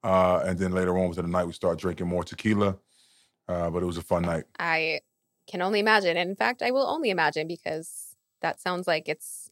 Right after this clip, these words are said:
Speaker 2: above my
Speaker 1: Yeah, you know what? I was twenty-four. My
Speaker 2: <laughs>
Speaker 1: recovery time was a lot easier then than it is now.
Speaker 2: Isn't it, though? I think I turned thirty and I was like,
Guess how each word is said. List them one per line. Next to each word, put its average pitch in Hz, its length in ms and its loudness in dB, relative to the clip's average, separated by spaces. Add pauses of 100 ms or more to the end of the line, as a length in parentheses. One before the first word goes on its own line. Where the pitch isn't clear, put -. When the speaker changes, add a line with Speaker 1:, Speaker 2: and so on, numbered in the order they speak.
Speaker 2:
above 185 360 2
my 160 320 -4
Speaker 1:
Yeah, 131 120 12
you 135 140 10
know 139 120 12
what? 143 180 12
I 127 120 12
was 120 260 10
twenty-four. 135 600 10
My 120 200 12
Speaker 2:
<laughs> - 0 -
Speaker 1:
recovery 120 460 8
time 120 240 10
was 110 120 6
a 107 60 2
lot 117 340 8
easier 104 360 4
then 98 380 2
than 95 100 0
it 95 80 0
is 92 160 -2
now. 90 400 2
Speaker 2:
Isn't 285 260 2
it, 349 140 4
though? 359 340 8
I 269 60 6
think 320 180 2
I 320 80 10
turned 285 300 2
thirty 240 300 8
and 214 100 10
I 214 80 12
was 214 140 6
like, 214 260 8